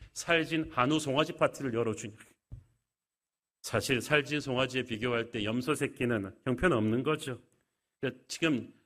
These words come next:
집탕이 극단적인 대조법으로 아버지가 불공정하다는 거죠.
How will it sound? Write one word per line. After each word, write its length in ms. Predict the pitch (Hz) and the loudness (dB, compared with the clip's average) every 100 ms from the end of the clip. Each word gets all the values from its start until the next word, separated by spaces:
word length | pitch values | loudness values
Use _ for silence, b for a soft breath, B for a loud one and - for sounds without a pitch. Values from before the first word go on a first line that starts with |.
| _ - | _ -14
집탕이 560 | - - 165 156 151 | -12 -8 -2 0 0
극단적인 640 | 160 156 185 180 160 156 135 | 0 2 4 4 4 2 4
대조법으로 680 | 117 113 143 143 127 135 104 | 2 2 0 0 0 2 2
아버지가 420 | 110 147 151 156 | 2 0 0 -2
불공정하다는 840 | 147 160 202 185 165 143 135 143 | 2 4 4 6 6 6 4 0
거죠. 320 | 131 107 - | -4 -8 -10